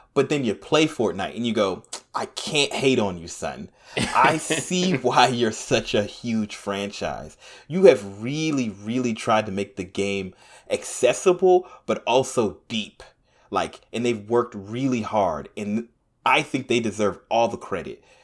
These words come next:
Speaker 1: Yeah, make fun of little kids doing the Fortnite da-, dance.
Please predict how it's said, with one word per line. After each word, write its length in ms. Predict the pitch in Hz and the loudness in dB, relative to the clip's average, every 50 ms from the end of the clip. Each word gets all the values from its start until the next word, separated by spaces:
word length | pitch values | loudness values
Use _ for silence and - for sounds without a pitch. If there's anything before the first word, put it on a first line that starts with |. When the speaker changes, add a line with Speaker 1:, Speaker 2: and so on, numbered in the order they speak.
| _ _ _ - | _ _ _ -4
Speaker 1:
Yeah, 180 | 117 120 123 | 0 0 2
make 180 | 120 117 123 127 | 2 2 0 0
fun 200 | - - 131 131 | -2 -2 -2 -2
of 60 | 120 117 | 0 -2
little 160 | 113 110 104 | -2 -4 -4
kids 260 | - - 113 101 101 | -4 -6 -6 -6 -4
doing 140 | 107 101 95 | -6 -6 -6
the 60 | 87 - | -6 -6
Fortnite 400 | - 101 98 - - 87 - - | -4 -4 -4 -4 -4 -10 -10 -10
da-, 240 | 73 76 76 78 - _ - - | -10 -10 -10 -10 -12 _ -14 -10
dance. 400 | 95 90 85 80 78 - - | -8 -8 -8 -8 -10 -14 -18